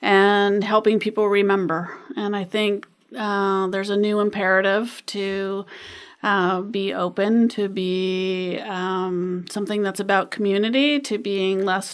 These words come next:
object-based. Um, and in my mind,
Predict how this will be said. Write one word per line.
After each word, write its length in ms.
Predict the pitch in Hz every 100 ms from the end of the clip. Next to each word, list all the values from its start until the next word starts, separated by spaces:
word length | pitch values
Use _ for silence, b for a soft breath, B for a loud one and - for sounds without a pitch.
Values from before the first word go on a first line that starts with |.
| -
object-based. 1160 | 208 247 311 311 - 269 277 277 - - - -
Um, 480 | 220 202 208 202
and 220 | - 208 208
in 100 | 208
my 220 | 214 214
mind, 580 | 208 202 202 196 196